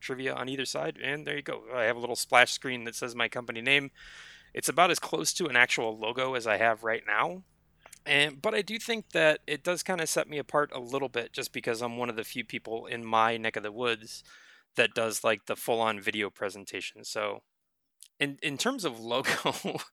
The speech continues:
<laughs> mine's kind of not really a logo because I didn't really pay anybody to do it. But at the same time, it, it's kind of stood in,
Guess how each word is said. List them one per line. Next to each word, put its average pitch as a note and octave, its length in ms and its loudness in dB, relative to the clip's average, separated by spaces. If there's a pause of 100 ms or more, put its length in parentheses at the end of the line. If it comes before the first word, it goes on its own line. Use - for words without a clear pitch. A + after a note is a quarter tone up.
(100)
<laughs> - 340 -20
mine's D3+ 400 6
kind G3 220 0
of A#2+ 460 -2 (520)
not G#2+ 320 8
really E3+ 300 -2
a F#3+ 80 0
logo F#3+ 520 -2 (200)
because A2+ 640 0 (540)
I C3 60 2
didn't A#2 160 -4
really A2 200 -2
pay - 280 0
anybody A2+ 380 2
to - 180 -6 (160)
do B2 180 -6
it. - 260 -8
But D3+ 160 6
at C#3+ 80 0
the D#3 80 -4
same D#3+ 220 -4
time, C3 300 6
it, A#2+ 120 -2
it's B2 200 0
kind A#2+ 200 4
of G#2+ 180 0
stood - 360 0
in, G#2+ 320 -2